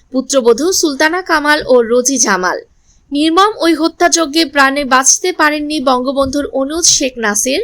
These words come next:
ভগ্নিপতি আব্দুর রব সেরনিয়াবাদ, তার ছেলে আরিফ ও মেয়ে বেবি, সুকান্ত বাবু, বঙ্গবন্ধুর ভাগ্নে যুবলীগ নেতা শেখ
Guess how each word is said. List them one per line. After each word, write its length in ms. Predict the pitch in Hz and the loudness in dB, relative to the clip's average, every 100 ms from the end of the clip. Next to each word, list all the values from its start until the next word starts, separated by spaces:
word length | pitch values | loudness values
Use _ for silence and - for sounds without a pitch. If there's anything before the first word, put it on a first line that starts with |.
| 466 _ _ - | -6 _ _ -4
ভগ্নিপতি 600 | 262 285 277 392 381 370 | 2 2 2 0 2 2
আব্দুর 400 | - 254 220 277 | 2 0 0 -2
রব 160 | 254 240 | 2 0
সেরনিয়াবাদ, 760 | - 269 226 220 220 220 240 - - - - | 0 -2 -2 0 2 2 2 0 -16 -8 2
তার 180 | 254 240 | 2 2
ছেলে 300 | 302 339 370 | 0 0 0
আরিফ 400 | - 277 311 311 - | 0 0 0 -2 -2
ও 120 | 254 | -2
মেয়ে 240 | 240 226 214 | 0 0 4
বেবি, 420 | 220 208 269 415 - - | 2 2 -2 -4 -8 -10
সুকান্ত 460 | - 339 370 370 339 | -2 -2 0 0 0
বাবু, 480 | 247 214 196 277 427 - _ | 2 2 2 0 -2 -8 _
বঙ্গবন্ধুর 640 | 214 262 269 285 285 277 285 | 2 2 2 0 0 0 -4
ভাগ্নে 460 | 254 277 294 370 | 0 -2 0 -2
যুবলীগ 460 | 339 302 277 285 269 | 0 0 0 -2 -2
নেতা 320 | 277 269 285 | -2 0 0
শেখ 300 | 285 269 359 | 2 -2 -4